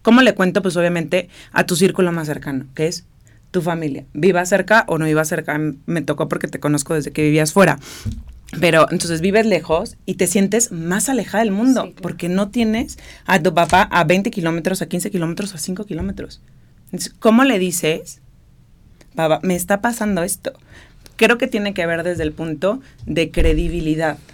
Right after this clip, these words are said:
Speaker 1: ¿Cuánta credibilidad podemos tener nosotras como mujeres a la hora de decir, "Puta, sí le está pasando esto a mi hija, no es un pinche drama de vieja"?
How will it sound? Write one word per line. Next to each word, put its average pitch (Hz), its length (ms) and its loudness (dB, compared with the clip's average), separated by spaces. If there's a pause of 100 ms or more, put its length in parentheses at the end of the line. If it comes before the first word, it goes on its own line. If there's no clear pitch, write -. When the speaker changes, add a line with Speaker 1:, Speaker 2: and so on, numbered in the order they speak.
(960)
Speaker 1:
¿Cuánta 208 420 0
credibilidad 170 840 0
podemos 185 460 -2
tener 170 300 -4
nosotras 175 720 -2
como 170 260 -2
mujeres 165 640 -4 (380)
a 170 100 2
la 165 200 2
hora 165 200 2
de 185 120 2
decir, 151 400 -2 (220)
"Puta, 139 320 0
sí - 140 -4
le 208 100 0
está 196 220 -6
pasando 175 360 -8
esto 175 140 -10
a 160 60 -6
mi 143 160 -6
hija, 190 260 -14 (100)
no 170 120 -12
es 170 100 -12
un 180 140 -12
pinche 180 420 -6
drama 156 420 -6
de 156 160 -6
vieja"? 147 220 -8